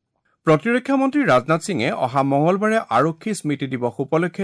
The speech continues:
নতুন দিল্লীত থকা ৰাষ্ট্ৰীয় আৰক্ষী স্মাৰকত শ্বহীদ আৰক্ষী কৰ্মীসকলৰ প্ৰতি শ্ৰদ্ধাৰ্ঘ্য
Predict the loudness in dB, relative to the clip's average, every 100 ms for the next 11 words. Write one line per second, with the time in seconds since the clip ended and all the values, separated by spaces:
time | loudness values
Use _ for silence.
0 | -4 -4 -4 -4 -4 -6 -6 0 0 2
1 | 0 -2 -10 -4 -4 -2 -2 -2 -6 -10
2 | -6 -2 -2 -2 -2 -4 -6 -6 -4 -4
3 | -4 -6 -6 -10 -6 -6 -6 -6 -6 -6
4 | -8 -10 -8 -8 -6 -8 -6